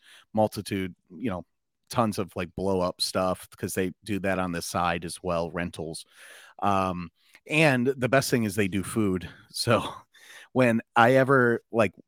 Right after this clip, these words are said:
whenever we go to, like, some kind of, like, you know, festival or carnival and they're there, it's, like, unlimited whatever I want. It's crazy. It's not good for me, but,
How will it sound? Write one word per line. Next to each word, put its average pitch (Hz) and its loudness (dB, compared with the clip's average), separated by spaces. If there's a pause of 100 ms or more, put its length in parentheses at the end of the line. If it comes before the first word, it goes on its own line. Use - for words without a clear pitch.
(120)
whenever 127 4
we 117 2
go 120 6
to, 113 2
like, 104 2 (160)
some 113 -2
kind 110 0
of, 98 -4
like, 95 -4
you 98 -8
know, 92 -6
festival 104 -2
or 90 0
carnival 104 -4
and 95 -4
they're 98 -2
there, 101 -2 (540)
it's, 90 -4
like, 82 -8
unlimited 95 -2
whatever 87 -4
I 87 -2
want. 85 -6 (220)
It's - -10
crazy. 90 -4
It's - -4
not 143 4
good 120 6
for 90 -8
me, 87 -12 (100)
but, 90 0